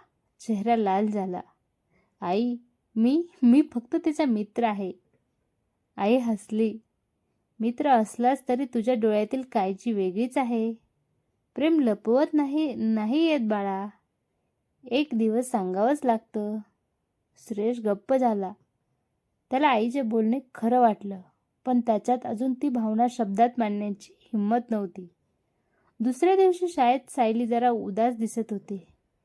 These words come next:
श्रेयसने विचारलं, "काय झालं?" सायली म्हणाली, "काही नाही,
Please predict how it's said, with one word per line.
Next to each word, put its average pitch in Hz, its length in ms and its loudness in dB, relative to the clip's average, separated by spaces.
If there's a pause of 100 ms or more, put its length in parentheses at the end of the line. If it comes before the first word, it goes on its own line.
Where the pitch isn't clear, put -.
(420)
श्रेयसने 240 480 0
विचारलं, 240 520 0
"काय 233 320 0
झालं?" 240 360 0
सायली 214 480 -4
म्हणाली, 233 420 0
"काही 240 300 -2
नाही, 359 260 2